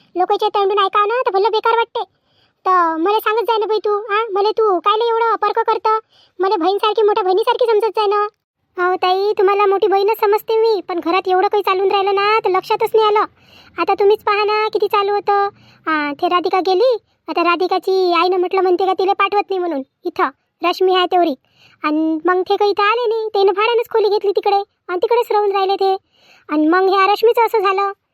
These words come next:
आणि त्याच्या अगोदर मी पडली होती आणि काय सांगू मी तुम्हाला, तुम्ही काही इकडे आले नाही आणि म्हणून मी काही सांगितलं नाही आणि तिकडे यासाठी मला काही वेळ भेटला नाही. अं, जाऊ दे, जाऊ दे.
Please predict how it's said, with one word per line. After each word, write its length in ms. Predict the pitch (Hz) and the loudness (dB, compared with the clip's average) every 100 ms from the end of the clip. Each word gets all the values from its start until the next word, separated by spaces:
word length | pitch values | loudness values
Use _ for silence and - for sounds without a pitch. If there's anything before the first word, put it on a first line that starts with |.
| _ _ _ - | _ _ _ -10
आणि 100 | 311 | -4
त्याच्या 240 | 392 415 | -2 -2
अगोदर 280 | 370 403 403 | -2 0 0
मी 100 | 403 | 0
पडली 300 | - 427 427 | 0 0 0
होती 380 | 440 427 427 415 427 | 0 2 2 2 -2
आणि 80 | 359 | -2
काय 200 | 381 440 | -2 0
सांगू 240 | 466 440 | 2 4
मी 100 | 427 | 2
तुम्हाला, 400 | 427 392 392 392 | 4 2 2 0
तुम्ही 220 | 381 415 480 | 2 2 4
काही 140 | 480 | 2
इकडे 160 | 453 453 | 2 0
आले 240 | 415 440 | 2 2
नाही 220 | 427 427 - _ _ _ - | 0 -2 -6 _ _ _ -4
आणि 160 | 311 | -2
म्हणून 300 | 311 359 381 | 0 2 4
मी 140 | 381 381 | 2 2
काही 160 | 415 | 0
सांगितलं 380 | 453 415 403 370 | 0 0 0 0
नाही 140 | 285 311 _ _ _ | -2 -8 _ _ _
आणि 120 | 311 302 | -6 -2
तिकडे 200 | 381 381 | 0 2
यासाठी 360 | 381 - 403 403 | 0 0 0 0
मला 160 | 415 | 2
काही 180 | 415 415 | 0 0
वेळ 100 | 415 | 0
भेटला 360 | 427 539 494 453 | -2 0 2 2
नाही. 140 | 440 466 _ _ _ _ _ _ - | -2 -4 _ _ _ _ _ _ -8
अं, 200 | 330 320 | -6 -2
जाऊ 140 | 403 | -2
दे, 100 | 427 | -2
जाऊ 160 | 392 370 | -2 -2
दे. 220 | 370 | 0